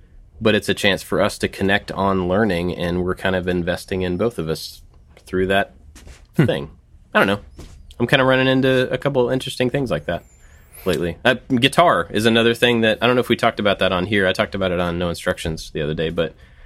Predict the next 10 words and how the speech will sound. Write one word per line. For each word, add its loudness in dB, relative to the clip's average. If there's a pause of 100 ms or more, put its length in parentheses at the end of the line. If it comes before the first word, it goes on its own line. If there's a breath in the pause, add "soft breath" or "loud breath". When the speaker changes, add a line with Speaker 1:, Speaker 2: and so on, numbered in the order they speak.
(960 soft breath)
Speaker 1:
uh, 2 (580)
I'm 2
not 2
trying 0
to -4 (140)
bogart -2
a -4 (140)
conversation -6
here -6
either. -8